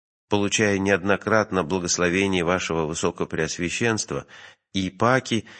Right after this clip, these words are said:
дерзаю и спрашивать оное, и ввергая себя в молитвенный ваш покров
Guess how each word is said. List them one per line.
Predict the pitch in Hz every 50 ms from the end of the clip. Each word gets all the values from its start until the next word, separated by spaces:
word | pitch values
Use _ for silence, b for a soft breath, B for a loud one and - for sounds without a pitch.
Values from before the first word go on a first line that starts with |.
| B B B
дерзаю | - 92 110 98 90 85 104 123 123 117 110 110
и | 104
спрашивать | - - - 104 101 98 95 87 - 92 90 90 - -
оное, | 87 87 90 87 85 82 80 78 73 B B B B B B B -
и | 104 101
ввергая | 90 87 82 90 104 95 95 90 104 110 107 101 98 92
себя | - - 90 82 95 92 90
в | 82
молитвенный | 87 82 85 85 90 98 90 - - 90 85 80 80 82 80 76
ваш | 76 87 85 78 - -
покров | - - 80 - - - 92 104 110 - - -